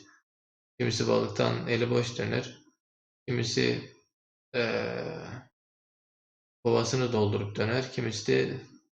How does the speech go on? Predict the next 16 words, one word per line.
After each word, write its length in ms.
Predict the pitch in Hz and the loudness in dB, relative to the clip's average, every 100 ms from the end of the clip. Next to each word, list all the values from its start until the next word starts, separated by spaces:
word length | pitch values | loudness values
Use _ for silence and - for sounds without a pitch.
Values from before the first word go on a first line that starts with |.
| _ | _
bir 60 | 127 | -2
şekilde 380 | 123 113 110 113 | 0 2 2 2
beceremeyip 580 | 113 117 113 110 117 117 | 4 4 2 0 -2 -2
denize 340 | 110 110 117 | 0 0 0
de 160 | 113 104 | 0 -4
düşebilir. 600 | - 113 113 135 - - - _ _ _ _ _ _ _ _ _ - | -4 -4 -2 -4 -6 -16 -20 _ _ _ _ _ _ _ _ _ -6
Yani 240 | 131 127 | -2 2
burada 200 | 131 135 | 2 2
artık 240 | 131 131 - | 0 0 2
kendi 240 | 131 131 | 4 4
oyun 160 | 135 131 | 4 2
planınızı 520 | 131 131 127 127 135 | 2 2 2 -2 -2
kuracaksınız. 960 | 131 123 135 135 127 131 - - - _ - | -2 2 0 0 -2 -4 -4 -10 -18 _ 2
Balığı 260 | 120 123 127 | 2 4 4
yakalayıp 580 | 120 123 120 127 127 | 4 4 2 2 0
da, 380 | 135 127 123 - | 0 0 -2 -12